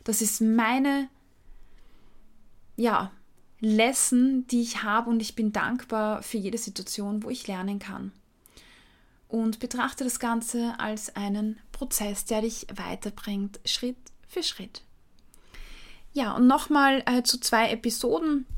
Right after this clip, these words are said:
Episode sechsunddreißig, ähm, im Podcast heißt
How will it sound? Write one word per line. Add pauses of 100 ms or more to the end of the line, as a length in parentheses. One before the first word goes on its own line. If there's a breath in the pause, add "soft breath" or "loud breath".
(600)
Episode
sechsunddreißig, (180)
ähm,
im
Podcast
heißt